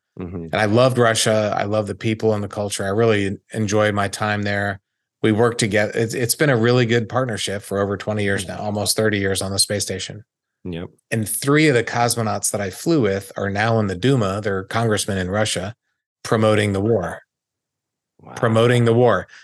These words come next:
Speaker 2: So these are men and women. There's two men and one woman that I flew with who should be the most enlightened people on Earth. They spent months and months of their lives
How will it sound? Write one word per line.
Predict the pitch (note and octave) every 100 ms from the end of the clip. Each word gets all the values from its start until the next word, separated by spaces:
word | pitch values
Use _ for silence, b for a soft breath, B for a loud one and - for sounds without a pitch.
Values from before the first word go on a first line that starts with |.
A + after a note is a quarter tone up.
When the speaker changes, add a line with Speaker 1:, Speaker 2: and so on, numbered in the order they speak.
| B
Speaker 2:
So | - A2+
these | A2 C3+ C3
are | A2
men | A2 A#2+
and | B2 D3 D3
women. | A#2+ F#2+ G#2+ D3+
There's | A2+ G2 - - _ _ _ _ _ _ _ _ _ _
two | - C3+
men | B2+ B2
and | A2 A2
one | A2
woman | A#2 A2+ G2+
that | G2+
I | F#2+
flew | - A#2+
with | F#2+ G2+ - _ _ _ _ _ -
who | A2+
should | - E3+
be | C#3+
the | A2
most | G#2 G2+ A2
enlightened | F#2+ G#2 A#2+ A2+ G#2+
people | A#2 - A2
on | G#2
Earth. | F#2+ F2+ -
They | A#2
spent | A2+ A#2+ G#2 -
months | A2+ A2 A#2 A#2+ B2 A2+
and | A2
months | G#2+ A2+ A2+
of | A2
their | G2 G2+
lives | G2+ G2+ F#2+ F#2 F#2 - -